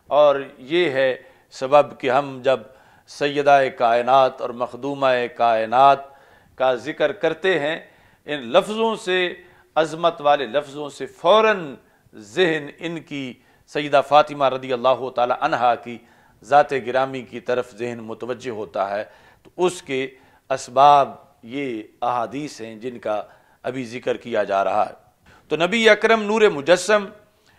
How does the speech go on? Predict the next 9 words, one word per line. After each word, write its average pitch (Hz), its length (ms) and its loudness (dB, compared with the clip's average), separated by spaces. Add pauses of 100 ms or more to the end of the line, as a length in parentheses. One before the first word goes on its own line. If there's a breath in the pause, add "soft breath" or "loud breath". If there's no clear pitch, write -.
(140)
शफ़ी 220 420 2
मुअज़्ज़म 156 560 2
सल्लल्लाहु 170 760 6
अलैहि 147 200 -2
वसल्लम 175 540 -2
ने 127 140 -6 (800 soft breath)
दीगर 208 400 6 (640)
जो 127 180 -4
अल्फाज 165 640 6